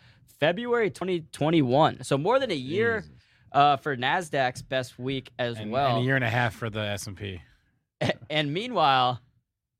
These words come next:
Speaker 1: remember a week ago how bearish everyone was?
Speaker 2: I, let's not forget that. And I don't, I'm not
Speaker 1: I know,
Speaker 2: throwing, I'm
Speaker 1: Spencer, you're a
Speaker 2: not
Speaker 1: perma bear. We get it.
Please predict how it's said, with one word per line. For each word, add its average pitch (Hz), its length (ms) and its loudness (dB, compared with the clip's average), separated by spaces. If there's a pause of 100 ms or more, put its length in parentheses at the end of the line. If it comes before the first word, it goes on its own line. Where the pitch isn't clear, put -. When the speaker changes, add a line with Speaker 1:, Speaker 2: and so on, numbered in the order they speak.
(200)
Speaker 1:
remember 269 260 2
a 185 60 2
week 143 240 -4
ago 143 280 -4
how 135 140 -2
bearish 123 380 -6
everyone 131 380 -6
was? 131 240 -10 (1040)
Speaker 2:
I, 202 300 2 (100)
let's 185 240 0
not 208 340 2 (720)
forget 143 440 0 (300)
that. 95 300 -8 (180)
And 151 160 -2
I 175 160 4
don't, 262 260 2 (540)
I'm 214 240 0
not 294 260 0 (1400)
Speaker 1:
I 156 100 6
know, 208 60 6
Speaker 2:
throwing, 262 120 10
I'm - 40 4
Speaker 1:
Spencer, 247 260 4
you're 320 80 6
a 240 100 8
Speaker 2:
not - 40 -2
Speaker 1:
perma 247 300 2
bear. 127 220 2
We 151 100 0
get 226 220 2
it. 131 140 -4